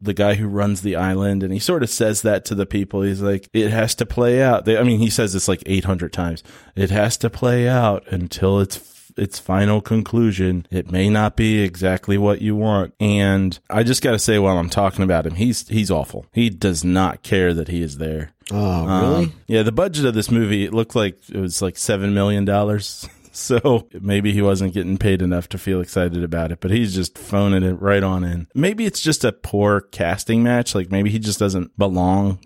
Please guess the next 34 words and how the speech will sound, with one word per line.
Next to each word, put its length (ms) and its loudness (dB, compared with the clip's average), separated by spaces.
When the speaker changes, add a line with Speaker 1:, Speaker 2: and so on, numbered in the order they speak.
Speaker 1:
playing 320 0
this 180 -2
character, 640 2
but 400 2
it, 200 0
it 140 2
really 500 2
doesn't 320 0
work. 400 -2
And 120 2
there's 160 2
nothing 280 0
funny 320 2
about 260 0
it 120 -2
or 100 2
anything 420 -2
either. 240 0
So 140 0
if 100 -2
you're, 100 2
like, 180 0
a 60 2
Michael 440 0
Pena 480 0
fan, 520 0
you're 200 2
not 180 0
gonna 160 0
get 160 -4
anything 400 -4
out 160 -2
of 60 -2
this. 240 -4